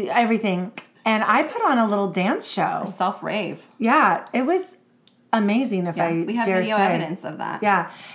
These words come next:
Speaker 1: And, um, I s-, you, you never got back to my Marco Polo, but my request to Jessica was that she
Speaker 2: Oh, yeah.
Speaker 1: teach a couple of us adults to do choreograph
Speaker 2: Right.
Speaker 1: a dance
Speaker 2: We
Speaker 1: wearing
Speaker 2: can do
Speaker 1: glow
Speaker 2: a flash
Speaker 1: stuff.
Speaker 2: mob while we're there.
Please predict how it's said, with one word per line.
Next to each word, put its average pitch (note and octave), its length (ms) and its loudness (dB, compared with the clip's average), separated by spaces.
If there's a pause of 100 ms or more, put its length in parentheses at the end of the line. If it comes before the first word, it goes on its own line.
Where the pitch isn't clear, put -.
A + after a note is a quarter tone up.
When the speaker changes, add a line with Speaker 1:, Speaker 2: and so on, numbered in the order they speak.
(180)
Speaker 1:
And, G#3+ 480 2
um, G3 400 2
I G#3 120 0
s-, - 240 -8 (100)
you, A3+ 260 2
you A#3+ 160 6
never D4+ 180 2
got A4+ 140 4
back B3+ 180 4
to B3+ 60 0
my A#3 100 4
Marco G#3 220 2
Polo, G3+ 360 2
but F3+ 320 2 (460)
my G#3 440 6
request C#4+ 600 2
to B3 120 -2
Jessica G3 920 2
was F#3+ 220 0
that F#3 240 2
she G3+ 640 0 (520)
Speaker 2:
Oh, F3 180 0
yeah. - 180 -2
Speaker 1:
teach - 460 0 (160)
a G3 60 0
couple A3 280 0
of A#3 100 0
us A#3 160 -2
adults G#3 680 0 (240)
to G#3 220 -2
do F#3+ 580 2
choreograph F#3 760 0 (540)
Speaker 2:
Right. G3+ 180 -8 (160)
Speaker 1:
a G#3 120 2
dance G#3 640 0
Speaker 2:
We - 60 -2
Speaker 1:
wearing G3 180 2
Speaker 2:
can F#3+ 60 4
do A3+ 60 0
Speaker 1:
glow F#3+ 100 4
Speaker 2:
a - 20 2
flash G3 180 2
Speaker 1:
stuff. F3+ 120 2
Speaker 2:
mob F3 200 -2
while F3 160 -4
we're F3+ 120 -10
there. F#3 340 -8